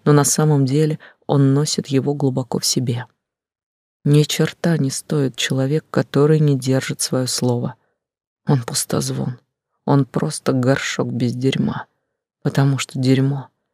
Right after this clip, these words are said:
это хоть какая-то наполненность, а пустота — это дыра. Так вот, человек-лжец —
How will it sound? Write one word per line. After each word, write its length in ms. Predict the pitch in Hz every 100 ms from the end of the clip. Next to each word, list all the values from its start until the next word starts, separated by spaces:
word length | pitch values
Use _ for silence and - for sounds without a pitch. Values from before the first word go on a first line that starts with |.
| -
это 240 | 139 123
хоть 240 | - 139 -
какая-то 560 | - 151 - 139 -
наполненность, 840 | 131 143 - 143 131 120 107 - -
а 100 | 143
пустота — 640 | - 135 - 139 - 170 -
это 240 | - 120 131
дыра. 480 | 127 156 151 - - _ _ _ _ _ _
Так 180 | - -
вот, 120 | 127
человек-лжец — 960 | - 135 135 139 - 131 127 147 - -